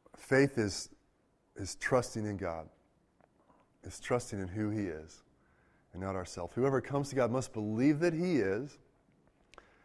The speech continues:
and that if we come to Him, He rewards us. And I know most of the time in, in my toughest moments, turning to God, oftentimes, I don't know if it's most of the time or often,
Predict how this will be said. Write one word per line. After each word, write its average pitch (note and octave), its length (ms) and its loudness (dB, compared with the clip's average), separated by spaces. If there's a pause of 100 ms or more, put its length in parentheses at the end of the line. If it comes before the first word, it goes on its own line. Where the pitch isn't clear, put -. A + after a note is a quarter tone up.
(340)
and G#2+ 100 -2
that A#2+ 160 8
if A2 160 2
we A#2 80 2
come E3 380 -2
to A#2 100 2
Him, F#2 380 -6 (1040)
He G#2 120 -2
rewards F#2 480 -2
us. - 320 -16 (960)
And A#2 440 4
I D3+ 80 0
know F#3 140 4
most E3 240 6
of A#3+ 100 4
the - 60 -6
time F#3 300 6
in, C3 200 2
in C3+ 120 0
my D#3 340 4 (880)
toughest D#3+ 400 6
moments, D3 540 4 (840)
turning G3 300 6
to G#3+ 80 8
God, D3+ 460 12 (1300)
oftentimes, E3+ 840 6 (460)
I D3+ 60 -6
don't F3 100 0
know D3 40 4
if B2 60 2
it's G#2+ 80 -4
most D3 220 0
of - 80 -4
the - 40 -18
time C3 240 -2
or G2+ 180 2
often, G2+ 560 0